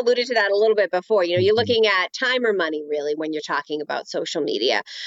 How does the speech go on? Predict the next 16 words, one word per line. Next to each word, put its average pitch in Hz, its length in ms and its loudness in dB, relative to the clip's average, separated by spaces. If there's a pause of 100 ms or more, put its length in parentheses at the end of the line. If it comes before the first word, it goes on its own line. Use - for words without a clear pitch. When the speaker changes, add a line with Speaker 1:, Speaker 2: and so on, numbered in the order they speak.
(200)
Speaker 1:
Um, 180 320 8
Speaker 2:
Mm-hmm. - 180 4
Speaker 1:
and 190 480 6
when 214 220 8
you 247 160 4
have 277 340 2
somebody 226 460 2
Speaker 2:
Yeah. 117 160 8
Speaker 1:
that - 100 2
you're 185 200 6
Speaker 2:
<laughs> - 0 -
Speaker 1:
entrusting 185 520 0
to 180 100 -6
spend 180 440 0
your 190 180 6
money, 175 460 4